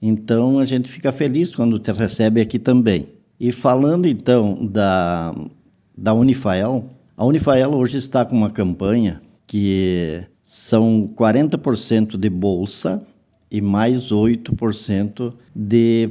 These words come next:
pagamento antecipados. Então, mais dez por cento de pagamento antecipado,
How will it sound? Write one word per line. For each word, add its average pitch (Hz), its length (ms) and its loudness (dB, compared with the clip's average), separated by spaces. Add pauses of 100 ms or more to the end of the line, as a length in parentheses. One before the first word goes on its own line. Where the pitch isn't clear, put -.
(120)
pagamento 110 840 0
antecipados. 107 1000 -4
Então, 98 580 -4
mais 113 360 0
dez 123 280 -2
por 110 160 -4
cento 117 260 -4
de 113 60 -10
pagamento 101 540 -2
antecipado, 92 680 -10